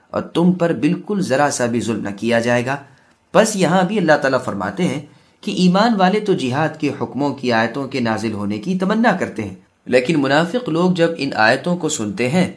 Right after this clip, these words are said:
تو بوجہ اپنی گھبراہٹ، بوکھلاہٹ اور نامردی کے آنکھیں پھاڑ پھاڑ کے اس طرح آپ کو، اے نبی، دیکھنے لگتے ہیں جیسے موت کی غشی والا، پھر انہیں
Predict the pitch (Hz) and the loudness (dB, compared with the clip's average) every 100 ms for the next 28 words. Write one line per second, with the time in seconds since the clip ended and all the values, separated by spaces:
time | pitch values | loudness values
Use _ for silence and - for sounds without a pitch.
0 | - _ _ _ - 185 185 175 220 214 | -18 _ _ _ 0 2 4 4 2 0
1 | 180 190 131 113 123 131 156 156 113 113 | -2 -4 -2 0 2 2 0 -2 2 2
2 | 117 117 123 131 147 120 113 117 120 110 | 2 2 2 2 0 0 2 2 2 0
3 | 104 139 - 156 - 123 127 160 156 156 | -2 -4 -2 -6 0 0 0 -4 -6 -2
4 | 147 151 139 117 131 143 135 - - - | 2 4 2 0 0 0 0 -8 -6 -8
5 | - 156 147 - 120 131 127 123 113 113 | -4 0 2 4 4 2 2 0 0 -2
6 | 123 110 120 - 110 107 - 131 156 160 | -4 -2 -2 -2 -6 -6 -4 -2 -4 -6
7 | - _ _ - 127 165 135 123 156 160 | -20 _ _ -2 0 2 2 4 4 2
8 | - 175 120 120 151 143 113 113 131 143 | -2 -2 0 -2 2 2 4 4 2 -2
9 | - _ _ - 156 165 131 127 127 156 | -8 _ _ -2 0 0 -4 -4 -2 -4